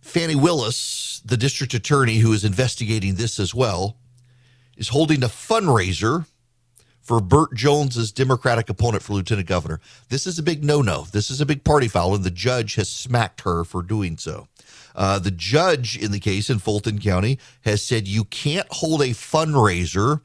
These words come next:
for the political opponent of a man you are investigating. She herself, the dummy that she is in this regard, uh, has discredited her own investigation by showing she's a partisan,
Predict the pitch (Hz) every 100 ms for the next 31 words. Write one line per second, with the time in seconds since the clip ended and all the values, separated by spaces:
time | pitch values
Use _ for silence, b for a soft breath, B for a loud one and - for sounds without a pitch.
0 | _ B B B - 135 123 120 - 151
1 | 190 165 127 - 113 113 123 117 113 113
2 | 127 139 147 143 143 139 139 135 156 -
3 | 104 101 95 95 - - 151 175 180 175
4 | - 101 110 151 - b b b - 95
5 | 85 123 151 151 147 147 - 180 180 139
6 | 113 98 98 - 90 90 85 98 131 B
7 | B B - 110 110 120 98 120 - -
8 | 160 165 143 123 127 - - 139 175 160
9 | 131 127 - 127 165 160 127 127 123 113
10 | - 123 131 127 135 - 151 165 220 185
11 | - 87